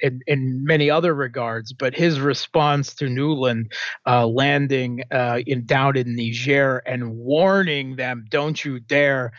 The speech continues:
associate with Wagner," was that he, <laughs> the, simply the threat of Wagner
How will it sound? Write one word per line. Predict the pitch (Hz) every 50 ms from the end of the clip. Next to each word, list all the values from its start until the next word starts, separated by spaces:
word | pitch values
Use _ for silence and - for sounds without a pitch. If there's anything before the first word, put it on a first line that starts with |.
| - - - - -
associate | 139 127 - - 160 147 143 135 - 151 139 131 131 127 -
with | 135 120 117
Wagner," | 120 113 127 139 139 147 156 156 - - 120 113 110 107 - - - - - - -
was | 139 143 143 139 131 - -
that | 156 143 135 131 - _ _ _ - _ _ -
he, | - 185 185 175 180 175 -
<laughs> | - - - 165 156 - - - - - 147 147 143 127 147 - - - -
the, | - 143 135 160
simply | - - - 220 208 202 - 190 170
the | 160 139 156 156
threat | 147 - - - 160 156 170 170 170 - _ _ -
of | 151 147 139 127 123 127
Wagner | 135 131 127 120 120 123 117 113 110 107